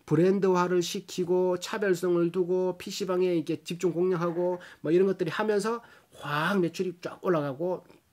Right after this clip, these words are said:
잘 나가고 있다. 알오이가 이십이 프로 나와서 팔 점, 영업이익률은 십오 프로가 나와서 사 점. 그래서 총점 오십사 점에, 어, 나누기 팔을 하니까 육 점 팔 점, 굉장히 높은 거네. 위험한가에 칠 점을 줬다.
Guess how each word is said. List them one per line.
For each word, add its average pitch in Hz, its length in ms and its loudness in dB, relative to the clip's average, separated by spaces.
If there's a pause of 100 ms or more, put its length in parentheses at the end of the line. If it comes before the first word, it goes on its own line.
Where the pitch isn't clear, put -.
잘 123 280 -4
나가고 135 280 -2
있다. 98 340 -14 (340)
알오이가 175 500 2
이십이 156 340 -2
프로 151 200 -4
나와서 123 280 -6
팔 135 160 -4
점, 185 320 -2
영업이익률은 151 640 2 (240)
십오 233 300 0
프로가 190 180 -2
나와서 127 300 -4
사 127 100 -4
점. 120 200 -6 (260)
그래서 185 180 -2
총점 196 420 -2
오십사 143 440 -2
점에, 202 420 -2 (300)
어, 120 200 -10
나누기 139 300 -4
팔을 160 300 -4
하니까 139 320 -4
육 139 120 -2
점 165 140 0
팔 160 220 -4
점, 131 320 -2
굉장히 156 200 -2
높은 120 220 -8
거네. 143 360 -6 (280)
위험한가에 151 1000 2
칠 175 260 -2 (180)
점을 170 220 -2
줬다. 120 200 -4